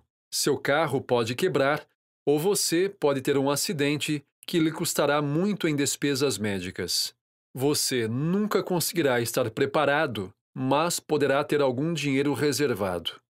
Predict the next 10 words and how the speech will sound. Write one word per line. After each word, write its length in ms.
Diversifique 840
seus 300
investimentos. 1040
Não 180
invista 680
todo 240
o 40
seu 200
dinheiro 340
ganho 420